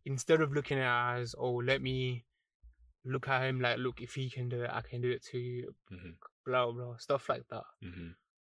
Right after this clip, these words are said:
Speaker 1: But they do it the other way. They, I think what I said, yeah, I was chatting to my boy about this yesterday. I know. What, what did I say? I was like, instead of them thinking, "Oh, let me rise to their level,"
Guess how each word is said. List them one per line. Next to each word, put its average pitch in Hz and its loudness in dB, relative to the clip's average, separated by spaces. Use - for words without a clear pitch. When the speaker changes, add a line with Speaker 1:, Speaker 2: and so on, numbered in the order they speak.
Speaker 1:
But 123 -2
they 127 2
do 135 4
it 135 0
the 131 2
other 127 2
way. 120 -2
They, 120 0
I 127 -10
think 160 -2
what 143 4
I 127 -2
said, 127 0
yeah, 127 -2
I 127 2
was 127 -2
chatting 147 0
to - -10
my 123 -4
boy 127 0
about 123 -6
this - -14
yesterday. - -8
I 120 -6
know. 120 -4
What, 127 -2
what 135 0
did 139 0
I 127 -4
say? 123 -8
I - 0
was 139 2
like, 139 2
instead 160 2
of 143 2
them 139 4
thinking, 127 -2
"Oh, 123 2
let 131 4
me 131 0
rise 127 4
to - -6
their 131 2
level," 135 0